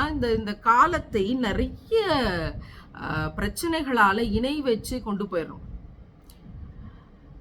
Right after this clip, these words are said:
திடீர்னு நமக்கு ஒரு சோதனையா உடனே ஆண்டவனை திட்டிடுவோம்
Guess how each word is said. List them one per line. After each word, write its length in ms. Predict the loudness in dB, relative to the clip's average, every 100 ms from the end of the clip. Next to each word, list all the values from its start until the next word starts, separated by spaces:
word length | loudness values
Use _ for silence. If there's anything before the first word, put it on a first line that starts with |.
| -20 -20 -20
திடீர்னு 300 | -2 2 4
நமக்கு 300 | 4 4 2
ஒரு 80 | -2
சோதனையா 400 | 0 0 2 0
உடனே 180 | 0 0
ஆண்டவனை 360 | 0 0 -2 -4
திட்டிடுவோம் 420 | -8 -12 -16